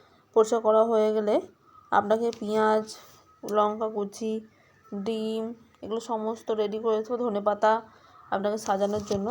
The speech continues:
সমস্ত রেডি করে নিয়ে রাখতে হবে। দেখুন, এগুলো সব পরিষ্কার করে নিয়ে এসেছে।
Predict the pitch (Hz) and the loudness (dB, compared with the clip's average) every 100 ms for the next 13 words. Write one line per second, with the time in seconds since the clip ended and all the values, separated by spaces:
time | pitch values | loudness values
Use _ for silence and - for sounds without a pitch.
0 | 302 226 202 214 214 202 208 202 208 208 | -4 -2 -2 0 0 0 -2 -2 -2 -2
1 | 202 196 190 196 202 202 - 226 190 226 | -6 -6 -4 0 0 -2 -2 0 2 0
2 | 349 - - - _ - 214 220 262 247 | -2 -10 -20 -20 _ -8 -4 -2 -2 -2
3 | 208 214 226 214 202 226 220 208 202 208 | -2 -2 -4 -4 -4 -4 -4 -6 -6 0
4 | 208 214 208 254 | 2 2 -2 -4